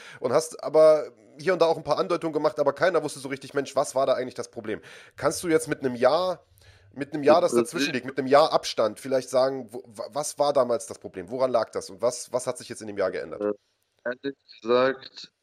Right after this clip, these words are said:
Speaker 2: ehrlich gesagt, diese Corona-Zeit hat mich einfach so mitgenommen, weil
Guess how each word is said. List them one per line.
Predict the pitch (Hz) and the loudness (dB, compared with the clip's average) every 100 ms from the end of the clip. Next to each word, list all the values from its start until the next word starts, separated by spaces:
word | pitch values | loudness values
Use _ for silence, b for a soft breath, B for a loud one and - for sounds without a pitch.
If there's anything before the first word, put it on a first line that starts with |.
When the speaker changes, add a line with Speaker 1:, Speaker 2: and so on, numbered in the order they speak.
| _ _ _ - | _ _ _ -2
Speaker 2:
ehrlich | 110 120 | -2 -2
gesagt, | 113 113 110 | -2 -4 -4
diese | 101 98 98 | -4 0 0
Corona-Zeit | 95 101 95 120 113 90 82 - - _ _ _ _ _ _ - - 98 90 104 | 0 -2 0 0 0 -4 -6 -12 -20 _ _ _ _ _ _ -8 0 2 2 0
hat | 98 98 | -6 -6
mich | 92 | -6
einfach | 92 90 87 87 | -4 -6 -8 -12
so | - 90 82 | -6 -4 -2
mitgenommen, | 87 87 90 87 82 | -4 -4 -2 -2 -2
weil | 82 82 82 | 0 0 -2